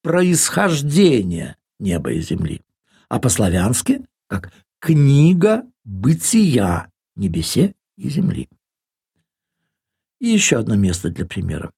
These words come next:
"Вот родословие", "библиос генесеос", "Адама",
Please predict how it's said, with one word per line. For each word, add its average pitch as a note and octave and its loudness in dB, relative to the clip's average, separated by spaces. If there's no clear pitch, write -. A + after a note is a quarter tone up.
"Вот F#3+ 2
родословие", D#3 2
"библиос D2+ -6
генесеос", - -4
"Адама", G#2 -2